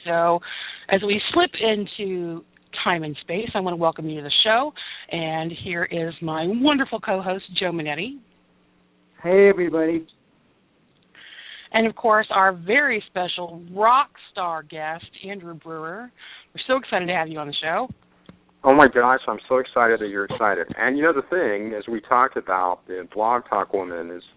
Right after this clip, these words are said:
Speaker 3: kind of has a passive-aggressive for this kind of thing.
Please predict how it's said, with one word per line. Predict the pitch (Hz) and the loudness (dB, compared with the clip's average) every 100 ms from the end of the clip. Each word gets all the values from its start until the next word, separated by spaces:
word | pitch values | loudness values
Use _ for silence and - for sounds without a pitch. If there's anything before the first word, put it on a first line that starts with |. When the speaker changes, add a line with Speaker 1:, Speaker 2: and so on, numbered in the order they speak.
| _ - | _ -4
Speaker 3:
kind | 117 95 | -2 -2
of | - - | -6 -8
has | 104 | -6
a | 98 | -2
passive-aggressive | - 110 110 101 92 98 101 - 95 82 | 2 2 2 -10 -8 0 0 -2 -12 -14
for | - 92 | -14 -6
this | 87 - | -2 -2
kind | 95 87 | -2 -6
of | - | -8
thing. | 117 90 | -8 -8